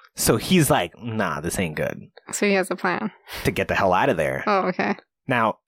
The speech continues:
Speaker 1: as he's established his plan, he tells all the homies the plan. "Look, like, as long as I'm alive, you guys can retain your abilities, but I can't be here anymore. They're gonna try to kill me. So you
Speaker 2: Yes.
Speaker 1: guys just need to be under the radar, be normal people,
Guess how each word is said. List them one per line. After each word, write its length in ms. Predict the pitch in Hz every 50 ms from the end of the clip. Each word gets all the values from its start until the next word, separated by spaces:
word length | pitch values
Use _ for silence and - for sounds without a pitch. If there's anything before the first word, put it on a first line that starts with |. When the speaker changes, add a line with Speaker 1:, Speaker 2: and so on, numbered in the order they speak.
| _ _
Speaker 1:
as 260 | - 143 165 170 147 -
he's 440 | - - 185 165 156 131 117 - - -
established 440 | 139 - - 180 156 151 156 -
his 120 | - 120 -
plan, 260 | - 165 147 147 151
he 100 | 160 151
tells 260 | 120 - 139 131 120
all 100 | 127 120
the 60 | 120
homies 300 | 113 135 127 123 120 104
the 80 | - 117
plan. 340 | - - 120 117 123 120 120
"Look, 180 | 135 120 -
like, 180 | 101 95 90 85
as 120 | 92 -
long 180 | - 107 120 123
as 80 | 117 113
I'm 120 | 113 113
alive, 300 | 110 104 107 110 107 92
you 100 | 90 95
guys 180 | 101 101 92 90
can 220 | - 98 90 78 - - 98 110 -
retain 520 | 117 117 107 - - - 123 113 104 107 101
your 140 | 95 90
abilities, 520 | 82 82 87 101 101 98 87 85 80 76 82
but 160 | - - 82
I 60 | 90
can't 220 | - - 107 92 82
be 100 | 98 101
here 80 | 107 95
anymore. 180 | 85 82 78 -
They're 80 | 87 82
gonna 140 | 82 -
try 180 | - - 120 95
to 80 | 85 82
kill 200 | - - 113 98
me. 220 | 87 78 78 - - - - - - - - - - - _
So 160 | - - 113
you 80 | 95 95
Speaker 2:
Yes. 80 | 104 110
Speaker 1:
guys 140 | 135 131 123
just 140 | 123 117 -
need 120 | 135 123 -
to 60 | 117
be 180 | 104 113 120 -
under 240 | - 117 123 147 175
the 100 | 196 196
radar, 300 | 165 135 123 123 123 120
be 140 | 117 - 104
normal 440 | 101 101 98 104 117 120 123 127 120
people, 580 | - 123 92 92 - - 82 82 90 - -